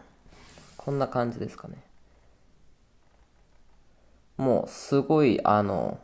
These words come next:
網目状な感じで、もう本当に、あの、小さいんですけれど、で、まあ、もちろん金色っぽくて、で、コーレスっていうロゴが入ってます。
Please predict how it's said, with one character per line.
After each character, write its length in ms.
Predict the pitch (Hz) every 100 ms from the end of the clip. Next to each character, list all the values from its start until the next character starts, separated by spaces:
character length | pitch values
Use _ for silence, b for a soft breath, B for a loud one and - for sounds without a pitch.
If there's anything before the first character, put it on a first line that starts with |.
| -
網 280 | 120 131 147
目 220 | 151 143
状 640 | 135 135 135 135 131 127 123
な 160 | 123
感 320 | 123 123 120
じ 160 | 117 120
で、 380 | 127 113 - b b b b
も 100 | -
う 20 |
本 220 | 107 143 135
当 140 | 139
に、 360 | 135 120 - - - -
あ 140 | 107
の、 240 | 90 50 - _ _ _ -
小 240 | - 131
さ 180 | 131 120
い 60 |
ん 80 | 90
で 80 | 69
す 120 | -
け 100 | -
れ 120 | -
ど、 360 | - 95 - - b b b b b b -
で、 200 | 143 143
ま 140 | 143
あ、 20 | 120
も 120 | 117
ち 100 | -
ろ 120 | 98
ん 60 | 107
金 360 | - 135 123
色 160 | 117 104
っ 20 | -
ぽ 120 | 101
く 160 | - -
て、 520 | - 110 85 - - -
で、 120 | 123
コ 220 | - 139
ー 20 | 120
レ 100 | 95
ス 140 | -
っ 40 |
て 100 | -
い 80 | 76
う 40 | 69
ロ 120 | 92
ゴ 140 | 101
が 180 | - -
入 160 | - -
っ 40 |
て 180 | - -
ま 180 | - -
す。 220 | -